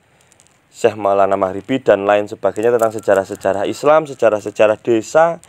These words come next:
Berarti Gunung Wangi ini awal mulanya ya dari Syekh Maulana Maghribi juga, Mas, ya?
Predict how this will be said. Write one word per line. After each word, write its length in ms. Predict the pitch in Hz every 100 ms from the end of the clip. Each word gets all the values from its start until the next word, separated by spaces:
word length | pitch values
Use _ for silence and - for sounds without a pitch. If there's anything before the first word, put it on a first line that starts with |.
| _ _ _ _ _
Berarti 460 | 117 117 175 - _ _ _ _
Gunung 360 | - 127 131
Wangi 480 | 131 135 139 139 135
ini 320 | 143 202 208 - _ _ _ _ _ _
awal 260 | - 147 147
mulanya 360 | 147 147 160
ya 120 | 196
dari 200 | 131 113
Syekh 160 | 107 135
Maulana 320 | 131 135 135
Maghribi 360 | 139 127 113 113
juga, 220 | 104 113
Mas, 180 | 123 107
ya? 160 | 104